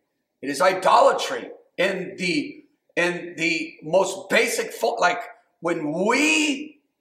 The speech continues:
are taking what is holy and we're m-, doing it for the profit of an organization or church growth,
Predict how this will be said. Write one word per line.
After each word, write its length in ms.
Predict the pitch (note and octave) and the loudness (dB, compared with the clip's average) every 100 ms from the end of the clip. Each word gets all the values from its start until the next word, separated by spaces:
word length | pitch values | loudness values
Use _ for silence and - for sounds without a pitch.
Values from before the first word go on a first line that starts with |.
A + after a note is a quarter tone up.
| _ | _
are 240 | D3 D3 - | -4 -4 -6
taking 500 | - A#3+ A#3+ A#3+ A3 | 2 2 2 -2 0
what 160 | G#3 - | 2 2
is 140 | - | 0
holy 380 | F#3 D#3+ D3+ - | 0 0 -2 -8
and 140 | D3 D#3 | -6 -2
we're 160 | D3 | -2
m-, 280 | D#3+ F3 F3+ _ C#3 | -4 -8 -10 _ -18
doing 300 | - A#3 C#4+ C4+ | -2 2 4 2
it 160 | - - | -2 -4
for 240 | F3 E3+ D#3 | 0 2 0
the 60 | |
profit 540 | - - G#3 A#3 - F#3+ | -6 0 4 4 2 -4
of 120 | E3 | -2
an 60 | D#3+ | 0
organization 880 | F3 D3 C#3+ C3+ E3+ A3+ - B3 - - _ _ _ _ _ | 0 0 -6 -4 -2 -2 -2 -4 -6 -12 _ _ _ _ _
or 220 | A2+ A#2 | -8 -8
church 580 | - - A#3 A3+ - - | -4 0 2 0 -6 -8
growth, 640 | D3+ A3 A#3+ B3 B3 - | 2 8 8 8 2 -4